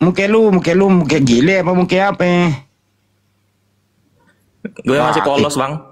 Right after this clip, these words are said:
Speaker 2: <laughs>
Speaker 1: Laki kok cemen gara-gara perempuan, sampai murtad. Lu udah murtad lo sekarang lo, Bro.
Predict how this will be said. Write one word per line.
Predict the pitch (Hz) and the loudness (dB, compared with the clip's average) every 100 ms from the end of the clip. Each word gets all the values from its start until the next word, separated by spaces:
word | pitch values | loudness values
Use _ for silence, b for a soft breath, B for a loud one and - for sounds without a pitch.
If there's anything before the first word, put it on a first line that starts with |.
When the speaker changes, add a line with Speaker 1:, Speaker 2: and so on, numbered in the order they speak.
| 233 - | -6 -4
Speaker 2:
<laughs> | - 113 - | -2 -2 -2
Speaker 1:
Laki | 123 110 113 - | -2 -2 -4 -4
kok | 123 - | -4 -2
cemen | 139 120 120 117 123 120 | -2 -2 0 0 0 0
gara-gara | 113 104 107 | -2 -2 -6
perempuan, | 101 104 104 92 107 107 104 117 107 - | -4 -2 -2 -4 -8 -8 -6 -2 -2 -2
sampai | - 95 117 | -2 0 2
murtad. | 120 113 - 120 107 - _ _ _ _ _ _ _ _ | 2 0 -2 -8 -8 -12 _ _ _ _ _ _ _ _
Lu | 180 | -2
udah | 233 196 | -2 0
murtad | 233 - 226 127 | -2 -4 -4 -2
lo | 127 | -2
sekarang | - 127 127 | -2 0 2
lo, | 120 | 2
Bro. | 113 120 | 2 0